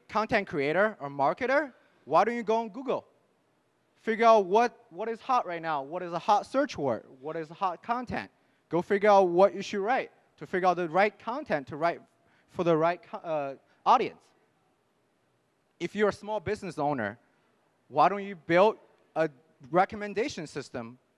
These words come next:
within your product and figure out what popul-, why your product were popular and why those products were selling so well? Amazon is doing that,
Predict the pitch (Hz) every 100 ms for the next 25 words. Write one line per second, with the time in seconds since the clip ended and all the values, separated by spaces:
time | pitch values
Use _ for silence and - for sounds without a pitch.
0 | _ _ _ 135 175 214 233 208 165 165
1 | - 285 135 - _ 139 143 196 190 208
2 | 180 - - 208 220 208 226 202 156 143
3 | 156 220 208 196 _ _ _ 160 165 226
4 | 220 165 160 - 262 269 151 120 110 -
5 | 151 143 151 214 185 165 175 214 220 170
6 | 160 - 156 139 202 190 180 - 180 233
7 | 220 - _ _ _ _ _ 151 226 240
8 | 196 160 151 165 190 226 -